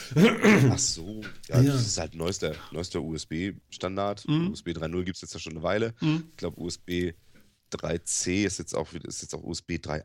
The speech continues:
Speaker 2: eins Standard, glaub ich. Ähm, und der C-Stecker ist jetzt halt mal wieder kleiner,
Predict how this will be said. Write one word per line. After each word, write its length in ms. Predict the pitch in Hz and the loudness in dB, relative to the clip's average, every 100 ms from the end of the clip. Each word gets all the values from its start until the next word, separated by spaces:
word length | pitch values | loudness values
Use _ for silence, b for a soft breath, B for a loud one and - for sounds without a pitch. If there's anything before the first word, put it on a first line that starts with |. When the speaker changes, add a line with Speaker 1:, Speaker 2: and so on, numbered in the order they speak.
| - | -6
Speaker 2:
eins 420 | 87 113 - - | -6 -6 -8 -6
Standard, 600 | - 107 117 123 120 117 | -4 -4 -4 -2 -4 -4
glaub 300 | 117 117 117 | -4 -2 -2
ich. 280 | 120 123 - - b b b b b - | -2 -4 -10 -20 b b b b b -6
Ähm, 440 | 90 90 90 87 | -2 -2 -2 -6
und 260 | 78 87 80 | -6 -6 -2
der 100 | 82 | -2
C-Stecker 460 | - 82 - 90 76 | -2 -4 -4 -2 -2
ist 120 | - | -4
jetzt 160 | - 80 | -6 -6
halt 140 | 80 | -4
mal 120 | 80 | -4
wieder 320 | 78 90 85 82 | -2 0 2 0
kleiner, 760 | - 85 87 104 101 104 110 | -4 -6 -4 -4 -4 -4 -8